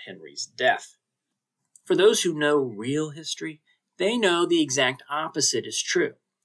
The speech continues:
Kissinger is perhaps most well known for his work during the Nixon administration when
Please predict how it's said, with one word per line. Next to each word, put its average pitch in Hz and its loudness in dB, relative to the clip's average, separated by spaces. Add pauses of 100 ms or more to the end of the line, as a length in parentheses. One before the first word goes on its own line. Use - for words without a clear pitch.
(120)
Kissinger 165 2
is 143 2
perhaps 143 -2
most 147 2
well 175 0
known 160 -4 (380)
for 170 6
his 160 4
work 143 0
during 214 0
the 175 0
Nixon 127 0
administration 113 -2
when 131 -4